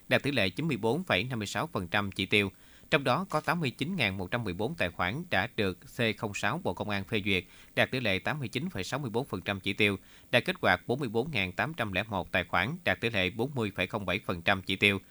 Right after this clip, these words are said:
Tuy nhiên, tiến độ thực hiện hiện nay chưa đảm bảo yêu cầu, chỉ tiêu thu nhận kết quả còn rất thấp.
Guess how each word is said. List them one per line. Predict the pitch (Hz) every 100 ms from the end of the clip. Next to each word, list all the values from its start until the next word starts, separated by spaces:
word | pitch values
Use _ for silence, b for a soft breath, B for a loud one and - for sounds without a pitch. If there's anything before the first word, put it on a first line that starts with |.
| b b b
Tuy | - 165
nhiên, | 156 143
tiến | 190
độ | 139
thực | 95 110 -
hiện | 101
hiện | 95 87
nay | 107 104
chưa | 98 -
đảm | 104 107
bảo | 90 -
yêu | 127 -
cầu, | 107 95 - b b
chỉ | 139
tiêu | 165 135 123 -
thu | 151 135
nhận | 95 85
kết | 92
quả | 113 90
còn | -
rất | 87 110
thấp. | 151